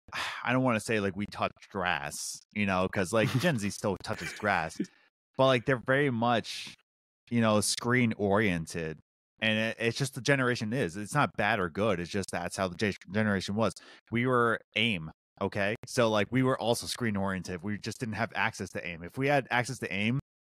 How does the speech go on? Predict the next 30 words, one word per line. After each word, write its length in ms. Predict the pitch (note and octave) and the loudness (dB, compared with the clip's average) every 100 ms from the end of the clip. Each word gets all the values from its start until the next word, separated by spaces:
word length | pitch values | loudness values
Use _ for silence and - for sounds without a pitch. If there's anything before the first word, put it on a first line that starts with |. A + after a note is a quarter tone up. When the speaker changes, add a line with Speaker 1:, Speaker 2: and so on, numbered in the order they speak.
| - | -4
Speaker 1:
like, 160 | A2 G2+ | -2 -2
all 140 | G2+ A#2+ | 0 0
the 80 | D#3 | 4
Speaker 2:
<laughs> 20 | |
Speaker 1:
time, 260 | F#3 F#3+ E3 | 4 4 4
we 120 | A2 | 2
would 100 | A2 | 2
be 80 | B2+ | 2
on 160 | A2 - _ - B2+ | 0 -2 _ -6 0
aim 260 | A#2 G2 - _ _ | 2 0 -6 _ _
all 160 | A2+ A2+ | 2 2
the 80 | F#2 | 2
time. 360 | - A2 E2 - - - - - | -2 -2 -2 -8 -18 -20 -6 0
Speaker 2:
<laughs> 60 | F3+ - - | 0 0 2
Speaker 1:
Um, 540 | A2+ A2+ G#2 F#2 F2+ F2 _ _ - - | 4 6 4 2 -2 -8 _ _ -20 0
so 100 | E3 | 4
I 40 | D#3 | 6
think 160 | F3+ | 4
Gen 160 | E3 D3+ | 2 2
Z 120 | C#3+ | 2
is 100 | B2 | 2
a 40 | |
little 180 | A2+ A2+ | 4 4
bit 200 | G#2+ A2 | 4 0
more 200 | G2 G2+ | 2 0
closed 340 | - A#2+ G2+ A2 | 0 0 2 2
off 120 | G#2 | 2
than 120 | G2+ | 0
millennials 500 | F2 F2 A#2 B2+ F2+ | -2 0 2 4 2
were 340 | E2+ A2 A#2 | 2 2 2